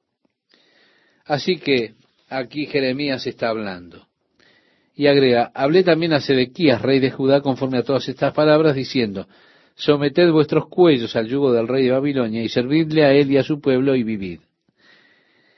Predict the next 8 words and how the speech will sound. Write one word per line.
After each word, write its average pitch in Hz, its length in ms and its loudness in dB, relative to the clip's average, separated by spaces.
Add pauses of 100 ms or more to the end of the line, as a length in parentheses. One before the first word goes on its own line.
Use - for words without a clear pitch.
(300)
Les 135 200 -2
está 156 160 2
diciendo, 175 380 4
"Solo 196 240 6
ríndanse, 160 640 0
no 165 100 -2
intenten 202 480 0
luchar, 101 460 -2